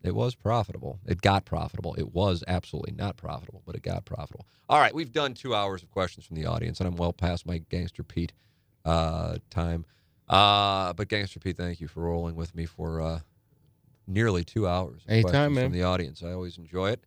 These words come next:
Speaker 1: And I was ready to go 'cause we got so many good questions. I was like, "I'll just do it over the weekend." I'm like, "I want Gangster Pete, and Pete, the people want Gangster Pete. I'll give Gangster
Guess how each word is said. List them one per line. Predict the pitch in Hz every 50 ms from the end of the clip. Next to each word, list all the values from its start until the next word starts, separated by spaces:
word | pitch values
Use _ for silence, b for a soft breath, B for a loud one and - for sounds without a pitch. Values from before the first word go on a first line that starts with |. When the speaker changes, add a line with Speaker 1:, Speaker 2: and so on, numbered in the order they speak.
| b b b b -
Speaker 1:
And | 95 98
I | 101
was | 101 101 127 117 104
ready | 113 135 156 180 175
to | 160
go | 127 135 151 143 113
'cause | 92 85
we | 101 101
got | 107 101
so | - 123
many | 123 113
good | 101 110 95
questions. | - - 110 110 104 - - 90 90
I | 98
was | 95 92 104
like, | 104 104 -
"I'll | 175 175
just | 180 147 -
do | 113 113
it | 113 107
over | 101 104
the | 98
weekend." | 101 101 101 107 107
I'm | 113
like, | 113 110 -
"I | 143 147
want | 135 117 101 -
Gangster | - 82 92 98 - - -
Pete, | _ - - - -
and | - 76 90 95
Pete, | - 104 101
the | - 98
people | - 143 139 - 101
want | 95 92 92
Gangster | - 98 98 - - -
Pete. | - - 95 92 87
I'll | 101 98
give | - - -
Gangster | - 76 - 85 - -